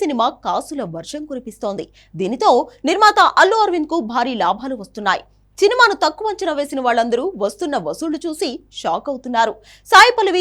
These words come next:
హీరోయిన్ గా వచ్చిన ఈ సినిమాకు ఇప్పుడు మరో సినిమా నుంచి ఇబ్బంది లేదు. ఇప్పట్లో భారీ బడ్జెట్ సినిమాలు ఏమీ రిలీజ్ కు సిద్ధంగా లేవు. విశ్వక్ సేన్ హీరోగా వచ్చే లైలా సినిమా కూడా ఈ సినిమాను అడ్డుకునే ఛాన్స్ లేదని క్లారిటీ వచ్చేస్తోంది. అమెరికాలో ఇప్పటికే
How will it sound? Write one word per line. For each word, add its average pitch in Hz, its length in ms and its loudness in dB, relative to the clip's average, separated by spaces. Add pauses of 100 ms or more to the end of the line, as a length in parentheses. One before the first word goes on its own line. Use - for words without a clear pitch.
హీరోయిన్ 339 300 0
గా 302 120 2
వచ్చిన 262 220 -4 (140)
ఈ 359 140 -2
సినిమాకు 381 360 0 (200)
ఇప్పుడు 226 260 -6
మరో 320 160 6 (120)
సినిమా 370 260 0
నుంచి 294 220 -4 (220)
ఇబ్బంది 254 340 -6
లేదు. 170 200 -6 (300)
ఇప్పట్లో 453 360 2 (140)
భారీ 359 300 8
బడ్జెట్ 381 300 -4
సినిమాలు 294 320 0 (100)
ఏమీ 311 240 0
రిలీజ్ 247 260 -6
కు 320 140 -12
సిద్ధంగా 226 420 -10
లేవు. 160 160 -6 (360)
విశ్వక్ 466 340 -2
సేన్ 381 180 -2
హీరోగా 339 360 2
వచ్చే 269 200 -2 (160)
లైలా 403 320 4
సినిమా 285 320 -2
కూడా 254 160 4 (140)
ఈ - 100 -6
సినిమాను 269 400 -2
అడ్డుకునే 302 340 -6 (140)
ఛాన్స్ 330 320 -4
లేదని 285 260 -4 (120)
క్లారిటీ 269 420 0
వచ్చేస్తోంది. 175 540 -12 (480)
అమెరికాలో 440 400 2 (100)
ఇప్పటికే 359 320 -4